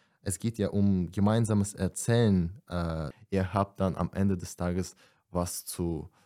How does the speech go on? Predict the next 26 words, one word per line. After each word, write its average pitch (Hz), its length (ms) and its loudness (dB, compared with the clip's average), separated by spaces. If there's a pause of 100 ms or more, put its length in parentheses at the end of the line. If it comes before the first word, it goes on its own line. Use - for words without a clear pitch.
(180)
äh, - 80 -6 (560)
erinnern. 135 680 0 (260)
Also, 90 380 0
äh, 95 80 -2
viele 127 320 -2
Erinnerungen 117 720 2
werden 107 300 0
geschafft, 98 440 -2 (480)
ohne 135 340 4
dass 107 220 0
es - 320 -6
vielleicht 95 320 -2
so, 87 260 -2 (380)
mm, 87 340 0 (120)
im 95 220 -2
Alltag 101 720 0 (240)
passiert 113 380 -4
ja 139 80 0
nichts, 147 400 -4
nicht 120 300 -2
vieles, 143 380 -2 (100)
aber 98 240 -4
in 95 180 2
D 92 120 0
N 92 140 0
D 139 260 0